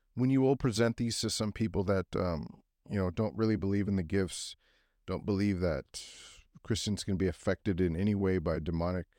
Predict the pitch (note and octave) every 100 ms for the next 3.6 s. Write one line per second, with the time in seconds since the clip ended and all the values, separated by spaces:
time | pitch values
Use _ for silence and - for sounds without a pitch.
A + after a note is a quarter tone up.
0 | _ _ _ G#2+ - F2+ F#2 F#2 D#2+ -
1 | _ _ _ _ _ _ _ - D#2 D#2+
2 | C2 A1+ - _ _ - F#2+ G#2+ B2+ -
3 | - D#3+ A#2 F#2+ E2+